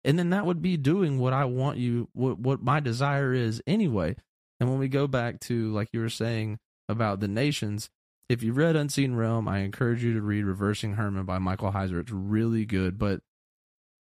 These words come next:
it's interesting you talk about it now because Jesus is basically coming and he says of the Great Commission, "Go throughout into all the nations," you know,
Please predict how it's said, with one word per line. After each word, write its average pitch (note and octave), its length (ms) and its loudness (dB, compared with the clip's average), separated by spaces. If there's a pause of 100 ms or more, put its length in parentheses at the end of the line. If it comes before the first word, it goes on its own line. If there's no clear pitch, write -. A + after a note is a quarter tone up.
(160)
it's B2 280 -6
interesting D#3 360 0
you B2 100 0
talk B2 220 0
about A2 240 0
it F#2 100 -2
now A#2 320 0
because G#2+ 360 -2
Jesus D#3 280 0
is B2 160 -2
basically A2+ 360 -2
coming A2+ 480 -2
and G2 120 -2
he G2+ 80 -4
says G#2 260 -2
of G2 60 -2
the G2 60 -4
Great G#2 200 -2
Commission, G#2 380 -4
"Go G#2 160 -2
throughout G#2+ 300 0
into G2+ 140 -4
all G#2+ 140 2
the A2+ 80 -2
nations," G#2 600 -2 (460)
you G#2+ 80 0
know, G2 100 -2